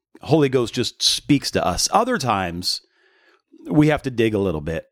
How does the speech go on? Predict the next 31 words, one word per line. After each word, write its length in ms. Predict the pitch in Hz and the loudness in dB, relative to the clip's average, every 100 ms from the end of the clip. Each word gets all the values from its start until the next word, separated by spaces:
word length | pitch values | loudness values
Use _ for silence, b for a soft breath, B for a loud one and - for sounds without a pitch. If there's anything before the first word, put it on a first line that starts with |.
| _ b b b b b b - | _ b b b b b b -2
And, 300 | 117 113 107 | 2 4 4
uh, 160 | 110 - | 4 2
I, 140 | 160 | 0
I 140 | 165 202 | 0 0
would 240 | 208 151 | 0 -2
tell 240 | - 170 190 | -4 -2 0
you 200 | 117 104 | 0 2
that 300 | 101 107 - | 0 0 -2
if, 240 | 147 131 - | -2 0 0
if 180 | 135 110 | 0 2
you're 160 | 175 | 2
not, 400 | 208 196 185 - - | 2 0 0 -2 -4
if 140 | 123 | 0
God 280 | 107 170 196 | 2 2 0
is 100 | 147 | -2
not 160 | 160 123 | -4 -2
jumping 500 | 101 143 160 139 - - | 0 0 2 -2 -2 0
off 340 | 135 151 - | 2 2 -2
the 80 | 131 | -10
pages 460 | 117 123 139 139 123 | -4 0 2 2 2
of 100 | 104 | 2
Scripture 500 | - 135 - 139 139 | 2 2 0 0 0
at 200 | 123 120 | 2 0
you, 420 | 95 123 151 202 - b b b b b 104 | 4 6 6 2 -8 b b b b b -4
jump 340 | 127 208 - - | 0 0 -2 -4
into 840 | 185 196 220 - 160 131 113 120 - | 2 4 4 4 4 4 2 -2 -2
the 120 | 131 | -2
pages 440 | - 131 123 117 107 | 2 2 2 0 -2
of 140 | 107 | -2
the 80 | 107 | 0
Scripture 580 | - 131 - 104 85 | 0 0 0 -2 -2